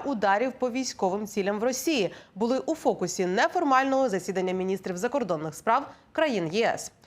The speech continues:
Участь у зустрічі в Брюсселі взяв також і головний український дипломат Дмитро Кулеба. Які ключові заяви пролунали та чи є зрушення у позиції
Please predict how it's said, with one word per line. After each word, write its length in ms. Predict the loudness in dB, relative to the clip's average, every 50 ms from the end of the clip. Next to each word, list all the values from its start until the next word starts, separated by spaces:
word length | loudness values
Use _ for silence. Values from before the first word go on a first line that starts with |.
| -20 -20 -8 -2
Участь 380 | -2 0 0 0 -2 -2 -2
у 40 | -2
зустрічі 440 | 0 0 0 0 -2 -2 -2 -2 -2
в 60 | -2
Брюсселі 480 | -2 -2 -2 -2 0 0 0 2 2 0
взяв 380 | 0 0 2 2 2 2 2
також 380 | 2 2 2 2 2 -2 -2 -2
і 100 | -2 -2
головний 460 | 0 0 0 0 0 0 -2 -2 -2
український 680 | -4 -6 -6 -2 -2 0 0 0 0 -2 -4 -6 -8 -6
дипломат 460 | -6 -8 -6 -6 -2 2 2 2 2 0 -4 -16 -20 _ _ -8
Дмитро 380 | -4 -2 -2 0 2 0 0
Кулеба. 400 | 2 2 2 2 2 2 0 -2 -4 -10 -18 _ -20 -20 -20 -20 -6 -4
Які 220 | -2 0 0 0 0
ключові 400 | 0 -2 -2 0 0 0 0 0
заяви 320 | 2 2 2 2 2 0
пролунали 560 | 0 0 0 0 2 2 4 4 4 2 0
та 240 | 2 2 2 2 0
чи 200 | 0 0 0 2
є 180 | 2 2 2 0
зрушення 480 | 0 -2 -2 -2 -2 -2 -2 -2 -2
у 40 | -2
позиції 500 | -2 -2 -2 0 -2 0 0 0 -2 -2